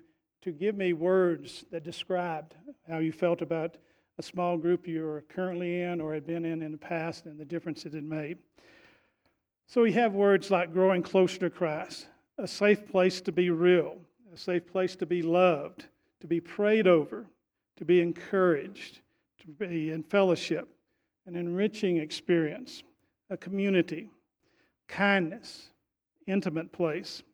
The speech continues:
friendship, educational and encouraging, sharing God's word, connection,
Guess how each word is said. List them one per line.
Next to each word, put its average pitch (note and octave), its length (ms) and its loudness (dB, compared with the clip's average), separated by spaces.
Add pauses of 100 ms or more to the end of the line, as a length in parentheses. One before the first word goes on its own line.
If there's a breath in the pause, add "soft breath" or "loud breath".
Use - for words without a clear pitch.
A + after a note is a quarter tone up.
(100)
friendship, - 840 -2 (680)
educational G3 800 0
and F#3 140 -2
encouraging, F#3 840 2 (960 soft breath)
sharing F#3+ 500 2
God's F#3 400 2
word, F3 480 4 (520)
connection, F3+ 580 -4